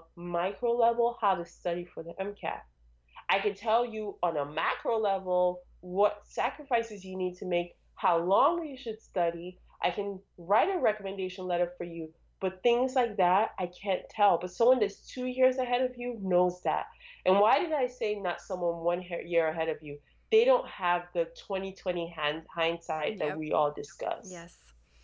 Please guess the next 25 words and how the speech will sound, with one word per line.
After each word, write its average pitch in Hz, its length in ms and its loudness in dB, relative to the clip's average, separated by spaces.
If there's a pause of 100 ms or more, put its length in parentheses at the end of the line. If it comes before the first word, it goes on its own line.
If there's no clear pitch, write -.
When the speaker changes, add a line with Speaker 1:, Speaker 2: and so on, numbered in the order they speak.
Speaker 1:
They 180 260 4
barely 220 460 6
just 190 320 -4
got 170 320 0
up 165 220 4 (100)
and 156 220 -4
they're 156 140 0
now 156 440 2
floating. 151 500 -6 (920)
And 170 100 -8
so 170 300 0 (200)
they 202 260 2
tend 220 260 2
not 190 220 0
to 160 60 -18
be 165 120 -10
the 151 100 -4
best 151 300 -4
mentors 156 480 -2
because 175 300 0 (460)
a 190 100 6
lot 208 240 6
of 233 180 2
their 180 380 0
mentorship 180 520 -6